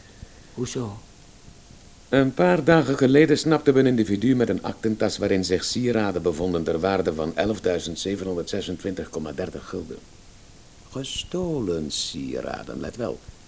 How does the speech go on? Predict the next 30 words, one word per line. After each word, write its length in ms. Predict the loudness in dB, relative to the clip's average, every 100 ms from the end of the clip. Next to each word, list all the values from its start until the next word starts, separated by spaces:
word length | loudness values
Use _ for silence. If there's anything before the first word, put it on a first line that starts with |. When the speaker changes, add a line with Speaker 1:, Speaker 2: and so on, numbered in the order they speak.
| -20 -20 -20 -4
Speaker 2:
En 160 | 0
dat 140 | 2 2
individu 560 | 2 -2 -4 -4 -2
had 160 | -2 -2
ook 200 | -2 -2
geen 200 | -2 -2
idee 420 | -2 0 0 -2 -6 -18
hoe 200 | -2 -2
die 180 | 0 -2
sieraden 880 | -2 -2 -2 -4 -4 -4 -6 -6 -8
in 120 | -8
zijn 140 | -8 -10
aktentas 600 | -10 -10 -12 -10 -10 -8
waren 280 | -6 -6 -8
gekomen. 440 | -14 -12 -12 -12 -6
Speaker 1:
Wat 180 | -4 2
bedoelt 380 | 2 4 2
u 80 | 4
daarmee? 460 | 4 4 4 0 -2 -12 -10
Speaker 2:
Ik 200 | 0 0
zie 200 | 2 2
hier 180 | 6 6
een 100 | 6
bepaalde 440 | 4 4 4 4 2
overeenkomst 720 | 0 0 0 -2 -4 -4 -2
in 100 | -2
de 80 | -2
manier 380 | -2 -2 -4 -6
van 220 | -8 -8
uitdrukken 520 | -10 -10 -10 -10 -14